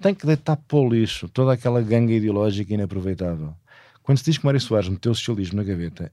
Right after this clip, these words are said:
ele meteu o socialismo imprestável na gaveta. Foi o que ele fez. E tentou reconstruir, num país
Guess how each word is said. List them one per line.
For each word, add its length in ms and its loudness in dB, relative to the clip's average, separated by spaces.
ele 140 2
meteu 560 0
o 100 -2
socialismo 640 0
imprestável 1040 4
na 120 -6
gaveta. 580 -10
Foi 160 0
o 40 0
que 60 -4
ele 100 0
fez. 360 -6
E 80 2
tentou 280 6
reconstruir, 880 2
num 220 8
país 560 2